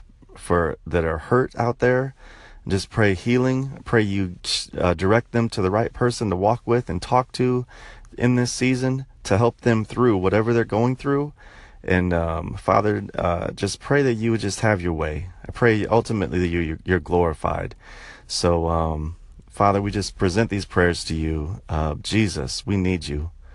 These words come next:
Holy Spirit, have your way. Give us wisdom. Uh, we need you in this season. And so I pray you have your way. I pray that, that there's reconciliation, that there's healing,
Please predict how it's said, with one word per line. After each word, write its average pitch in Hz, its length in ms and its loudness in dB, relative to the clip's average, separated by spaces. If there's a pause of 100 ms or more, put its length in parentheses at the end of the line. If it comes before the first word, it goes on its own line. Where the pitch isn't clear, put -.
(580)
Holy 113 260 2
Spirit, 92 540 2 (240)
have 90 320 0
your 85 100 0
way. 82 440 0 (200)
Give 101 140 2
us 95 180 -4
wisdom. 87 480 -2 (800)
Uh, 78 180 -2
we 90 280 0
need 98 260 0
you 87 280 -10 (380)
in 90 140 0
this 87 180 0
season. 78 520 -4 (440)
And - 120 -10
so 92 100 2
I 90 60 4
pray 98 180 0
you 85 140 0
have 92 200 2
your 92 120 -2
way. 82 240 0
I 80 60 -6
pray 87 280 0
that, 80 320 -4 (220)
that 78 260 -2
there's 80 240 -4
reconciliation, 90 1000 -2 (420)
that - 140 -4
there's 78 240 -4
healing, 87 480 0